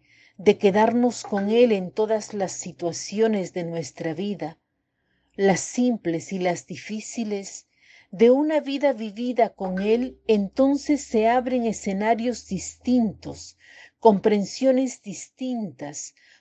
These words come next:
movidas no solo de la mente, sino también del corazón. Entonces la invitación de Jesús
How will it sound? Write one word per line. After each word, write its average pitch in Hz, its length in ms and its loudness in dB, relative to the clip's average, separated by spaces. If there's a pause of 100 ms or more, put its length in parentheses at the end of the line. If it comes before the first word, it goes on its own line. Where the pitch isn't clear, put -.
movidas 247 840 2
no 240 240 -2
solo 285 460 -2
de 240 140 2
la 202 120 0
mente, 190 720 -4 (300)
sino 220 440 0
también 196 600 -2
del 185 180 -2
corazón. 160 760 -8 (760)
Entonces 226 800 0
la 214 160 2
invitación 190 920 -2
de 240 80 -4
Jesús - 720 -10